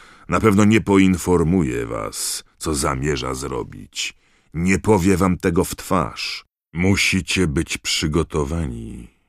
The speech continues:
Musicie być czujni i ostrożni. Musi to panienka odłożyć, kiedy ja mówię, panno Brown. Lavender podskoczyła i oblała się rumieńcem. Pokazywała Parvati pod stolikiem swój kompletny horoskop.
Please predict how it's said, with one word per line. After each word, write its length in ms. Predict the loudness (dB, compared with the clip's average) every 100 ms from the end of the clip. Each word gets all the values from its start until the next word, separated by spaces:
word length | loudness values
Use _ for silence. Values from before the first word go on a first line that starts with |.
| _ -6
Musicie 680 | -2 2 2 2 2 0 2
być 480 | 2 0 -2 -8 -8 _
czujni 920 | -2 0 2 0 0 0 0 -2 -4 -2
i 140 | 0 4
ostrożni. 1120 | 4 4 -2 -2 0 -2 -4 -12 -16 -20 -20 _ _ _ _ _ _ _ _ _ _
Musi 420 | 4 6 8 6
to 140 | 6 4
panienka 460 | 6 6 4 6
odłożyć, 480 | 6 8 8 6 2
kiedy 220 | 0 2
ja 120 | 4 4
mówię, 260 | 2 2
panno 280 | 0 0 0
Brown. 400 | 0 -2 -2 -6 -10 _ _ _ -8
Lavender 500 | -2 0 2 0 -2
podskoczyła 640 | -4 -6 -6 -6 -4 -2
i 60 | -2
oblała 360 | 0 -2 -2
się 120 | -4
rumieńcem. 600 | -4 -4 -8 -10 -12 -12 -18 _ _ _
Pokazywała 760 | -12 -8 -8 -8 -6 -4 -4 -6
Parvati 580 | -8 -10 -6 -6 -6 -8
pod 180 | -8
stolikiem 500 | -8 -4 -4 -2 -4
swój 240 | -4 -6 -8
kompletny 680 | -8 -10 -8 -10 -10 -12 -10
horoskop. 640 | -8 -8 -10 -14 -18